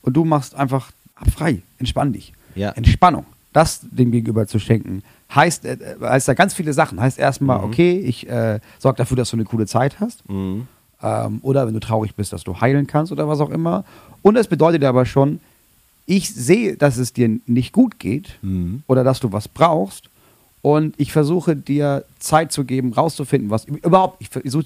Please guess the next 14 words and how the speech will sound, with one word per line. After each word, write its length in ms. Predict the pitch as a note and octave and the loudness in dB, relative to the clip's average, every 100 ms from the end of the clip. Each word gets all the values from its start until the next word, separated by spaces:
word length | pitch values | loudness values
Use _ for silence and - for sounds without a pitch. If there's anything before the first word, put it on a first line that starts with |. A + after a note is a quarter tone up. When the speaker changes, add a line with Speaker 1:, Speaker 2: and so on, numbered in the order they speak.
| - | -6
Speaker 1:
ich 140 | B2+ | -8
versuch 240 | - D3 D#3 | -4 -2 -2
dir, 360 | D#3 D#3 D3+ - | -2 -2 -4 -8
ich 140 | - | -4
verschaff 320 | D#3 G3 F#3 | 0 2 0
dir 160 | D#3+ C#3+ | -2 -4
Zeit. 340 | - G2 - - _ _ _ | -2 -6 -6 -14 _ _ _
Ich 140 | - C#3+ | 0 2
halte 120 | C3+ | 4
Speaker 2:
Mhm. 40 | |
Speaker 1:
dir 40 | D3 C3+ | 2 2
den 20 | |
Rücken 240 | G#2+ D2 | -2 -4
frei. 300 | - - F#2 | -14 -16 -18